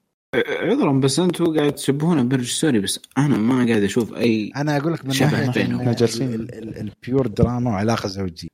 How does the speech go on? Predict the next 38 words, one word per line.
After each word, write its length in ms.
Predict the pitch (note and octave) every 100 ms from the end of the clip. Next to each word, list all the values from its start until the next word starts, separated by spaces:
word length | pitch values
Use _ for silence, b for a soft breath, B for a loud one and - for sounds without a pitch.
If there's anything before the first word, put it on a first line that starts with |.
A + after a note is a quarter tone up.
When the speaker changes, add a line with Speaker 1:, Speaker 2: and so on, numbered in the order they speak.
| _
Speaker 2:
عرفت 260 | F#2 G2 E2+
يعني؟ 200 | F2 F#2 - B B B B -
هل، 100 | B2+
هل 200 | B2+ C#3+
الفكرة 380 | A#2+ B2 - A2
اللي 120 | F#2+
بوصل؟ 380 | E2+ F2+ - F2
فهمت 260 | _ G#2 G#2
كيف؟ 280 | B2 C3+ _ -
Speaker 3:
صح، 180 | - _ _
صح. 360 | - C#3 - -
إنه 120 | C3+
هو 320 | G3 F3 F#3+ D3
يعني 380 | D#3 D3 C3+
علاقة 360 | C3 F3 - C3+
زوجية. 400 | B2 A#2+ B2 D3
Speaker 2:
بس 180 | B2+ -
مش 280 | D#3 - D3+
Speaker 3:
إنه 160 | E3+
Speaker 2:
إن 120 | C3+
Speaker 3:
تشوف 140 | B2 A2 C3 A#2+ A2+
المراحل 840 | A2+ A2 A#2 B2 D#3 C#3 A#2 G#2+
ال-، 260 | F#2+ F#2 G2+ B B -
مراحل 300 | C3 D3+ B2
العلاقة 400 | A2 A#2 C3 -
حقتهم 460 | - G2 A2+ G2+ F#2
يعني. 160 | F2+
ه-، 360 | G2 G#2+ G2+ A#2
هذا، 140 | G#2+
هذا 260 | G2 A#2 G#2+
ال-، 200 | F#2+ F2+
أنا 300 | F#2 F2+ F2+
بالنسبة 320 | F#2+ F#2+ -
لي 60 | G#2
أشوف 260 | - G#2
الربط 360 | - G2+ G#2 -
بينهم 360 | G2+ F#2 E2 D#2+
يعني. 240 | E2